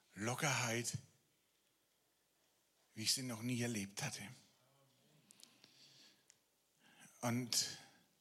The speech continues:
ich musste damals immer, um zu meinem Quartier zu kommen, nachts durch einen stockdunklen, finsteren Park. Und es war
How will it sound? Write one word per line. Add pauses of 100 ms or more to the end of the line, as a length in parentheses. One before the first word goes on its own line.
(1400)
ich
musste
damals
immer, (1040)
um
zu
meinem
Quartier
zu
kommen, (380)
nachts (360)
durch
einen (100)
stockdunklen,
finsteren
Park. (2000)
Und
es
war